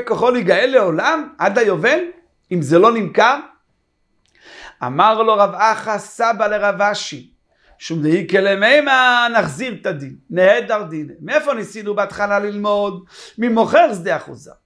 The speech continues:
ומה רצית לחלק? אז הבאת ראיה מבתי הרי חומה. מה עכשיו תדחה את הראיה מבתי הרי חומה? נחזור ונגיד. תייסי בה מהצד, ותגיד, "מוכר שדה אחוזה יוכיח שיפה כוחו להיגאל לעולם",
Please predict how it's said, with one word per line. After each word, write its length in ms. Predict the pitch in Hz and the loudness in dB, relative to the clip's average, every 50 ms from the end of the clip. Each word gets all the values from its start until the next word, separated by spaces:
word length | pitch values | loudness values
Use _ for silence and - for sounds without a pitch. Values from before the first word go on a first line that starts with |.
| _ _ _ _ _ _ _ _ _ - _ _ - | _ _ _ _ _ _ _ _ _ -20 _ _ -14
ומה 260 | 196 247 294 330 311 254 | -6 -2 0 2 2 2
רצית 300 | 226 220 214 214 - - | 0 -2 -4 -12 -6 -6
לחלק? 920 | 220 214 208 165 202 202 202 220 262 302 294 240 214 208 208 202 _ _ _ _ _ _ - | -4 -4 -2 -2 -2 -2 0 2 2 2 2 2 0 -4 -8 -10 _ _ _ _ _ _ -10
אז 140 | 175 160 | -6 -2
הבאת 280 | 196 208 208 208 208 - | -2 -2 -2 -2 -2 -2
ראיה 200 | 202 202 208 208 | 0 2 2 2
מבתי 320 | 214 208 214 214 214 233 | 0 0 -4 -4 -2 -2
הרי 200 | 233 233 247 247 | -2 2 2 0
חומה. 400 | 247 247 269 269 269 285 277 - 330 - - - | 2 2 0 2 2 0 -2 -4 -10 -12 -6 0
מה 120 | 202 233 | 0 0
עכשיו 200 | 233 - 240 220 220 | 0 0 -4 -6 -6
תדחה 260 | 208 180 - - 226 | -8 -10 -4 -2 -2
את 120 | 226 226 | -2 0
הראיה 260 | 226 196 214 226 240 226 | 0 2 2 0 0 -2
מבתי 240 | 208 214 208 - | -6 -6 -2 -2
הרי 200 | 240 240 247 254 | 0 4 4 4
חומה? 280 | 247 247 269 277 294 302 | 4 2 0 2 2 2
נחזור 400 | 311 311 226 214 - 349 339 339 330 | 2 2 0 2 4 4 4 4 2
ונגיד. 400 | 311 311 302 302 302 277 285 - _ _ _ _ _ _ _ _ _ _ _ _ _ _ _ _ _ _ _ _ _ _ _ _ _ | -2 -4 -4 -6 -8 -10 -12 -16 _ _ _ _ _ _ _ _ _ _ _ _ _ _ _ _ _ _ _ _ _ _ _ _ _
תייסי 420 | - 240 277 330 302 - - 220 | 2 2 2 2 0 -4 -8 -6
בה 140 | 202 214 208 | -2 -2 -2
מהצד, 520 | 220 240 254 254 247 247 254 - 277 277 254 - - _ _ _ _ _ - | -2 -2 -4 -4 -4 -2 -2 -2 -2 -2 -4 -8 -16 _ _ _ _ _ -8
ותגיד, 480 | 165 165 170 240 233 226 302 285 196 190 | -6 -2 -2 -2 0 0 0 -2 -2 -2
"מוכר 360 | 196 175 139 254 277 247 180 | -2 0 2 2 0 0 0
שדה 280 | 143 123 139 196 208 | -4 -4 0 0 0
אחוזה 300 | 208 208 214 226 185 220 | 0 0 -2 -4 0 0
יוכיח 540 | 277 285 269 254 - - 277 320 302 233 - | 2 2 4 2 2 2 0 -4 -4 -4 -4
שיפה 420 | - - 233 226 190 - - 233 226 226 | -2 0 2 2 2 2 0 -4 -2 -2
כוחו 280 | 233 202 - 185 196 | -2 -2 -2 0 -2
להיגאל 360 | 208 208 175 160 165 160 185 208 | -2 -2 0 2 2 2 2 2
לעולם", 500 | 208 202 185 175 165 147 131 123 131 | 0 0 0 0 0 -2 -4 -6 -8